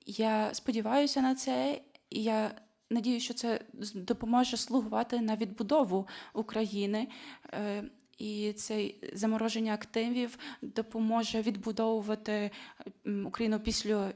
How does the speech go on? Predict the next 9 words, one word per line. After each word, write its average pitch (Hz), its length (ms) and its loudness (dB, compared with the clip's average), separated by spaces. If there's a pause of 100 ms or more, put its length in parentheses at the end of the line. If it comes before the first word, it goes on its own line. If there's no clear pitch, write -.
(140)
після - 220 -4
війни. 185 340 0 (1000)
Е, 190 120 -4
для 202 180 0
цього 214 460 2
Європейська 214 440 0
Рада 208 240 4
також 208 360 -2
працює, 214 760 0